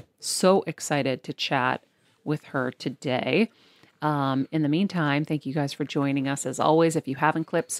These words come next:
clicked subscribe on YouTube, please help us and help yourself so you can get all the notifications so you never miss an incredible episode.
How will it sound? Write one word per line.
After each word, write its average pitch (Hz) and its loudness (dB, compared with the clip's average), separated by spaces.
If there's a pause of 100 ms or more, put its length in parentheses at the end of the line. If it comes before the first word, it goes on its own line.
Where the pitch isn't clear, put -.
(140)
clicked - 2
subscribe 185 2
on 156 2
YouTube, 165 -2
please 240 0
help 202 4
us 202 6
and 165 2
help 180 2
yourself 202 4
so 170 -2
you 143 2
can 151 -2
get 156 4
all 147 6
the 147 -2
notifications 170 -2
so 143 -6
you 135 -2
never 143 -2
miss 139 -2
an 127 -6
incredible 127 0
episode. 147 2